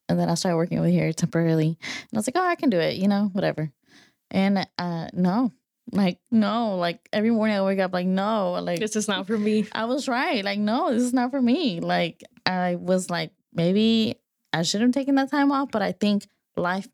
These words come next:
Speaker 1: put me there so I could
Speaker 2: Mm-hmm.
Speaker 1: realize that and really put in my hundred percent into the business, which I'm glad I did because I did. And now it's like,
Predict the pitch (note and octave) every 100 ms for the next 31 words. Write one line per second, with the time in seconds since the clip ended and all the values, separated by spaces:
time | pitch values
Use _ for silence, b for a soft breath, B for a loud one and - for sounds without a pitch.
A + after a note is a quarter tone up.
0 | _ - A3+ - B3 B3+ C4+ C#4 C4+ -
1 | F#3+ G3+ F3+ E3+ E3+ D#3 D#3+ - C#3+ -
2 | E3 E3 E3 E3 D#3+ F#3+ D#3+ D3+ C#3 D3
3 | F3 - - - - - E3+ - D3+ D3+
4 | - E3+ - - B B B B B A#3
5 | A#3 A#3 F#3+ G#3 G#3+ F3+ A#3+ G#3+ F#3 G#3
6 | G3+ E3+ - E3 F3 D#3+ G#3 C4+ G3 F#3
7 | - - F3+ F#3 F3 F#3+ F#3 D3+ - D3
8 | C#3 C#3 -